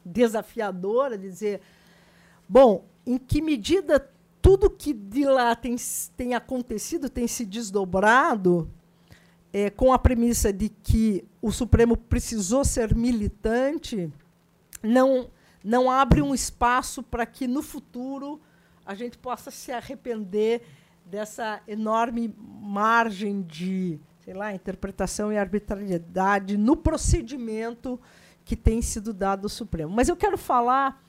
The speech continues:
é, de duas iniciativas, de duas decisões, uma iniciativa e uma decisão do ministro Toffoli, que pra mim também são bem problemáticas. É, no início da pandemia, o ministro Toffoli,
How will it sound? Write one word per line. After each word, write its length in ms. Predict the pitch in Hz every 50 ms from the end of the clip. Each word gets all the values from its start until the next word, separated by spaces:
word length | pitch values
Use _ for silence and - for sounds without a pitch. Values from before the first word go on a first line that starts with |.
| _ _ _ _ _ _ _ _ _ _ _ _ _
é, 680 | - 220 226 226 226 233 226 220 220 214 208 196 185 170 - _ _ _ _ _ _ _ _ _ _ _ _ - _ -
de 160 | 196 180 254
duas 300 | 226 226 330 381 349 277
iniciativas, 1040 | 330 294 302 294 - 262 240 - - - 269 269 294 254 269 269 269 262 247 - - -
de 120 | 208 196 220
duas 260 | 214 285 359 320 208
decisões, 1040 | - 285 - - - 226 202 180 190 208 220 240 262 262 269 285 - - - - - -
uma 160 | 233 269 294
iniciativa 560 | 269 262 262 - - 226 202 - - 269 262
e 20 | 254
uma 160 | 240 233 208
decisão 400 | 196 214 - - 202 196 233 240
do 120 | 233 254
ministro 460 | 240 240 240 247 247 - - - 254
Toffoli, 540 | 269 - - 262 262 262 269 - 240 233 220
que 140 | 226 - 165
pra 180 | - - 220 226
mim 140 | 233 254
também 280 | 262 - 262 233 247 262
são 220 | - - 277 240
bem 220 | 226 208 247 269 277
problemáticas. 1120 | 285 262 240 240 226 226 220 214 196 180 165 156 - _ - - - - - _ _ _ _ _ _ _ _ _ _ _ _ _ _ _ _ _ _ _ -
É, 380 | 196 196 196 196 196 190 180 - _ -
no 140 | 214 285
início 400 | 349 285 302 392 508 - - -
da 120 | 247 240 208
pandemia, 920 | - - 214 208 190 180 170 180 180 190 226 294 349 359 269 214 185 175 -
o 120 | - 208
ministro 480 | 226 233 233 240 269 320 - - 311 277
Toffoli, 720 | - _ - 196 175 165 156 - - 175 160 151 160 160